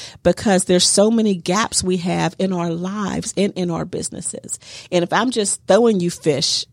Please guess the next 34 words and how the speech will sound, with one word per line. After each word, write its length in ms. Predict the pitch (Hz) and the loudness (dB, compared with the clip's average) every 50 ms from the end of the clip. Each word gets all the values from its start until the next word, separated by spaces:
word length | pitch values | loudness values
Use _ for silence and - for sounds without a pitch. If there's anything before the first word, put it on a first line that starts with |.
| _ _ _ _ _ _ | _ _ _ _ _ _
you're 180 | 196 208 214 208 | -2 0 0 2
not 220 | 190 170 190 - | 2 2 0 0
feeding 280 | - 185 175 170 165 160 | 0 -2 -2 0 -2 -4
your 120 | 151 151 | -4 -4
family. 460 | - - 160 156 147 151 151 143 - | -2 -2 -2 0 0 0 -2 -2 0
And 200 | 147 160 156 156 | 0 0 0 0
it's 140 | 180 185 196 | 0 -2 -2
women 500 | 185 175 202 233 269 277 233 180 170 160 | -2 0 2 2 2 4 4 4 4 2
really 320 | 151 160 156 139 123 135 | 2 2 0 0 0 -2
that 160 | 139 156 143 143 | -2 -4 -6 -4
feed 300 | - 160 151 143 135 - | 0 2 2 2 0 -2
the 100 | 143 143 | -4 -4
whole 160 | - 113 - | -2 -4 -4
family. 540 | - - - - - - - - - - - - - _ _ _ _ | -4 -6 -6 -6 -6 -10 -12 -14 -14 -16 -16 -20 -20 _ _ _ _
You 160 | - 196 190 180 | -2 0 2 4
know, 80 | 170 | 4
my 160 | 170 170 180 | 4 4 2
husband 320 | 220 208 190 196 - 170 156 | 2 2 0 0 0 0 0
is 80 | 160 | 2
definitely 360 | - 175 165 190 - 185 190 185 | 2 2 2 2 2 -2 0 0
the 100 | 185 180 | 0 0
head 180 | 190 175 170 | 2 0 0
of 80 | 165 180 | 0 0
my 120 | 165 165 | 0 0
household, 500 | 180 175 156 170 - - 175 170 170 151 | 2 2 2 2 2 2 2 2 2 2
and 60 | 160 | 2
I'm 180 | 151 156 160 170 | 0 0 0 0
Dion's 360 | 165 170 175 170 170 170 - | 0 0 0 2 0 0 -2
wife 220 | - 156 151 156 - | -2 -2 -2 -2 -2
first, 300 | - 180 156 147 - - | 0 0 0 0 0 -2
but 80 | 165 | 0
I'm 160 | 170 175 175 | 0 0 -2
the 100 | 170 - | -2 -4
neck 400 | 165 165 165 175 190 - - - | -6 -4 -4 -4 -6 -8 -12 -18